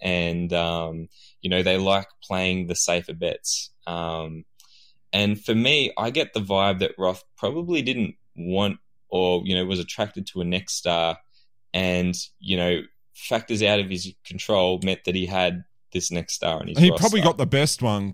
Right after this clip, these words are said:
Speaker 2: because they all knew that they'd be shit.
Speaker 1: Yeah, yeah, yeah.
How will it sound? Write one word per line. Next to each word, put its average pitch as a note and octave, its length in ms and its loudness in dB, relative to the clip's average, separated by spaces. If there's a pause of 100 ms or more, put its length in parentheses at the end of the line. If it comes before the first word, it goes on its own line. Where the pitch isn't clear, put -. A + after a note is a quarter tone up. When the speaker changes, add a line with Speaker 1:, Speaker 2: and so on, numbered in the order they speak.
Speaker 2:
because A2+ 520 0
they A2+ 220 4
all A2+ 160 2
knew G#2+ 360 4
that G2 180 -4
they'd G2+ 200 0
be F#2 120 -2
shit. - 360 -4 (840)
Speaker 1:
Yeah, A2+ 320 6 (260)
yeah, B2 280 4
yeah. B2 300 4